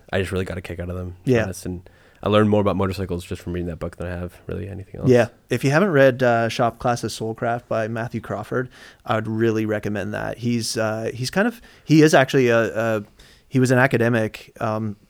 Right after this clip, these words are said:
Speaker 2: weirdly, an electrician turned academic turned motorcycle,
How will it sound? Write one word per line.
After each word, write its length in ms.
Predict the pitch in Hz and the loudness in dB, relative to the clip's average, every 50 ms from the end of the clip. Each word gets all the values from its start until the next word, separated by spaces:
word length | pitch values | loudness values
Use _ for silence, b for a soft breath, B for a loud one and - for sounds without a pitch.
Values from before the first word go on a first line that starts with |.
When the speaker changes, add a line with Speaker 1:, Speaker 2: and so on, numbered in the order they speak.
| _ _ | _ _
Speaker 2:
weirdly, 580 | - 120 120 127 143 139 120 120 110 107 107 - _ | -6 0 4 4 4 6 4 2 0 0 -4 -6 _
an 100 | - 117 113 | -8 -8 -6
electrician 580 | 117 123 127 127 - 139 123 - 127 117 110 110 | -6 -6 -6 -2 -2 -2 -2 0 -2 -4 -4 -4
turned 220 | - 127 113 107 | -4 -4 -4 -2
academic 600 | 113 117 113 127 120 113 110 110 110 101 - - - | -4 -4 -4 -2 -2 -2 -2 -2 -2 -4 -6 -12 -10
turned 260 | - - 120 110 110 | -6 -4 -4 -4 -4
motorcycle, 720 | 107 107 107 113 113 110 - 113 107 98 117 110 104 107 | -4 -4 -2 -2 -4 -4 -4 -4 -4 -2 -4 -4 -4 -4